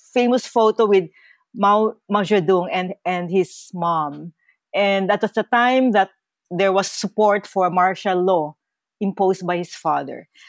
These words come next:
So there's a lot of civility. And I think he, um,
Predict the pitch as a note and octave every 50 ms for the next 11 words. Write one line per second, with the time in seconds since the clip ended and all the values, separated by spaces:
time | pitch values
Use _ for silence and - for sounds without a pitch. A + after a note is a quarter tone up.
0 | _ - - - - E4+ E4+ E4+ E4 - _ _ _ _ _ - A#3 C#4+ D#4+ E4+
1 | - - - - _ _ _ - - G#3 A#3 C4+ E4+ - F4 E4 - - C#4+ G#3+
2 | G#3+ A#3 A3+ A3+ A3 A3 - B3 C#4+ E4+ G4+ - _ _ _ _ _ - - C4
3 | - - C#4+ C#4 - - E4+ E4+ D#4+ - D4 C#4 - - _ _ _ - - A#3+
4 | B3+ C4 C4 C4+ C4 B3+